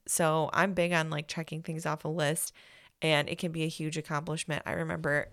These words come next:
with my son Kingston, this was probably, like, a year ago. Yeah, it probably was because it was right when covid hit and we started doing, like, school at home and stuff like that.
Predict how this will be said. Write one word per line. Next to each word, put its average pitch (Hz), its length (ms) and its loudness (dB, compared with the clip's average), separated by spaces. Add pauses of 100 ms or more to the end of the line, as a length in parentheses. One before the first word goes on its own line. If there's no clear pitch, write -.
with 170 260 -2
my 156 140 0
son 156 240 -4
Kingston, 160 480 -4
this 165 160 -6
was - 80 -10
probably, 214 240 -4
like, 220 220 -4
a 156 40 -10
year 147 240 -4
ago. 127 340 -2 (380)
Yeah, 226 280 2
it - 180 -2
probably 226 260 2
was 185 300 6
because 175 320 -4
it 170 80 0
was 165 280 -2 (160)
right 165 300 2
when 156 600 -2 (500)
covid 180 340 2
hit 240 340 0
and 180 200 -4
we 170 100 -2
started 156 440 -4 (200)
doing, 160 260 -2
like, 151 200 -4
school 160 360 -2
at - 100 0
home 156 320 -4
and 175 120 -6
stuff 185 220 -4
like 190 180 -6
that. 208 320 2